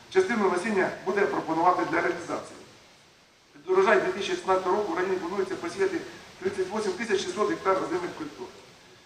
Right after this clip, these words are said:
Сільгосппідприємства нашого району обробляють сімдесят одну тисячу вісімсот шістдесят чотири тисячі гектар землі.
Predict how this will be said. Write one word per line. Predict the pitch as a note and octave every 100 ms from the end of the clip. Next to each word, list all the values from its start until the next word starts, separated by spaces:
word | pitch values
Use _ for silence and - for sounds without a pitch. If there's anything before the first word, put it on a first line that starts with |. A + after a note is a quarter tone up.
| - - - _ - -
Сільгосппідприємства | F#3 B3 B3 - G3+ G#3+ G3
нашого | G3+ G3+
району | G3 A#3 F#3+
обробляють | F3+ F#3+ F#3+ G#3 F3+ -
сімдесят | G3 F#3+ F3+
одну | F#3
тисячу | F#3 A3+ -
вісімсот | - - G#3
шістдесят | G#3 E3+ -
чотири | G3
тисячі | F#3 F#3 E3
гектар | E3 F3
землі. | F3 D3+